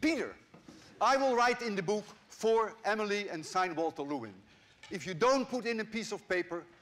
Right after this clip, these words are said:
it's going to take so long. A few days ago, I had a book signing, and I didn't ask them for a piece of paper.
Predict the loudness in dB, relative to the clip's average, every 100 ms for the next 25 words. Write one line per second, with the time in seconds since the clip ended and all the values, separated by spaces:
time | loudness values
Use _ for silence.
0 | _ -14 -10 -2 -2 -2 -6 -2 -2 -4
1 | -20 _ -8 -4 -2 0 0 -2 -10 -20
2 | -20 -20 -12 -6 -2 -2 -2 -4 -2 0
3 | 0 -2 -4 -6 -10 -8 -8 -8 -12 -20
4 | -20 _ _ _ _ _ -4 -4 -6 -20
5 | -6 -4 -2 -2 -2 0 0 -4 -12 -14
6 | -14 -14 -16 -18 -14 -14 -14